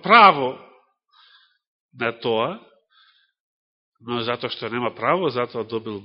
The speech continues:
милост. „Смилувај се, Господи, сине Давидов. Ќерка ми жестоко ја мачи демон.“ Како постапува Христос?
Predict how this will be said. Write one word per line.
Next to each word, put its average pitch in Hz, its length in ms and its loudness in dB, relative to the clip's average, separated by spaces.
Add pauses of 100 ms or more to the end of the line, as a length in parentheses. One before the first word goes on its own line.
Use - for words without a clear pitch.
милост. 139 560 -8 (2250)
„Смилувај 208 460 2
се, 160 160 -4
Господи, 117 460 -10
сине 120 300 -6
Давидов. 104 440 -4 (3000)
Ќерка 214 280 6
ми 196 120 0
жестоко 175 540 2
ја 123 180 2
мачи 127 340 -4 (120)
демон.“ - 360 -8 (1800)
Како 254 200 2
постапува 156 440 -2
Христос? - 480 -12